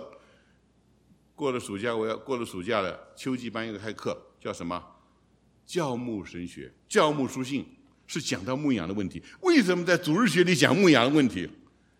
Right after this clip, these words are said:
因为连牧养也是教导。好叫有些人学了之后，知道怎么样牧养，才能够分担全教会的责任，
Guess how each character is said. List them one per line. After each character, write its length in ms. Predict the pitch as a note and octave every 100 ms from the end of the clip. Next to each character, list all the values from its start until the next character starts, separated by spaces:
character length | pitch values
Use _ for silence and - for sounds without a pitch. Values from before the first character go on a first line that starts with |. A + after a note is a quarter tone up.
| _ -
因 160 | D3+ D#3
为 80 |
连 160 | C3+ C#3
牧 160 | D#3+ D3
养 160 | G2+
也 100 | F2+
是 80 | E2+
教 220 | F2 F2+
导。 120 | - - _ _ _ _ _ _ _ -
好 400 | D#3+ D#3 D#3 D#3
叫 280 | D#3 A#3+ E3
有 180 | C#3 C3+
些 160 | G3
人 160 | E3+ D#3+
学 260 | - C#3+
了 100 | A3
之 120 | G3+ F3
后， 140 | D#3
知 180 | - B3
道 100 | A#3
怎 140 | D3+
么 80 | D#3
样 120 | F#3
牧 140 | A3+ F3
养， 220 | A#2+ - - _ _
才 180 | - C3+
能 120 | C#3+
够 80 | C#3
分 240 | - C3+ C3
担 480 | B2 B2+ - - _
全 300 | - A2 G#2
教 160 | A2 -
会 80 | F2
的 100 | D#2+
责 160 | E2
任， 240 | E2+ D2+